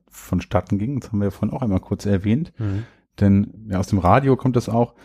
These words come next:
Speaker 1: dass es da so, ich weiß nicht, ob das irgendwie eine, eine Regel ist oder zumindest ist es ein etablierter, äh, Mechanismus in so Radio, äh, Geschichten, zumindest in diesem Genre,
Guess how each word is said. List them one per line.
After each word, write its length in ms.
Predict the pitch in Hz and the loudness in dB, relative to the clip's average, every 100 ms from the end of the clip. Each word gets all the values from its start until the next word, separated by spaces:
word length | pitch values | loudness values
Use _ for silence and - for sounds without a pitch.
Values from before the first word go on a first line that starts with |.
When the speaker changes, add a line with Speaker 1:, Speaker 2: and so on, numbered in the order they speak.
| - _ _ _ | -20 _ _ _
Speaker 1:
dass 200 | 104 95 | -2 -2
es 100 | - | -2
da 160 | - 107 | 0 2
so, 440 | 101 101 98 101 - _ _ _ _ | 2 0 0 -2 -8 _ _ _ _
ich 160 | - - | -20 -10
weiß 140 | 78 | -8
nicht, 100 | 90 | -8
ob 80 | - | -10
das 160 | - - | -12 -12
irgendwie 220 | 82 87 | -8 -4
eine, 160 | 82 80 | -2 -2
eine 260 | - 82 | -2 0
Regel 340 | 87 110 131 117 | 4 4 6 4
ist 180 | 101 110 | 2 2
oder 200 | 98 92 | 2 2
zumindest 400 | - 107 117 104 | 4 4 4 -2
ist 140 | 98 | -8
es 100 | 98 | -2
ein 80 | 101 | -2
etablierter, 1040 | 104 104 92 110 - 104 101 98 92 95 | 0 0 2 2 4 6 6 4 0 -4
äh, 40 | 98 | -2
Mechanismus 580 | 98 110 101 - 131 | 2 2 2 0 -2
in 140 | 120 107 | 0 0
so 80 | 92 | 2
Radio, 1000 | 85 110 127 120 120 117 113 110 113 | 2 2 0 0 -2 0 2 2 2
äh, 60 | 110 | 0
Geschichten, 540 | 110 - 123 - 113 - - - - _ | 0 -2 -2 0 -2 -2 -16 -20 -20 _
zumindest 380 | - 104 104 - | 0 2 2 0
in 80 | |
diesem 220 | 92 92 87 | 0 2 2
Genre, 440 | 87 107 120 120 | 2 2 2 -2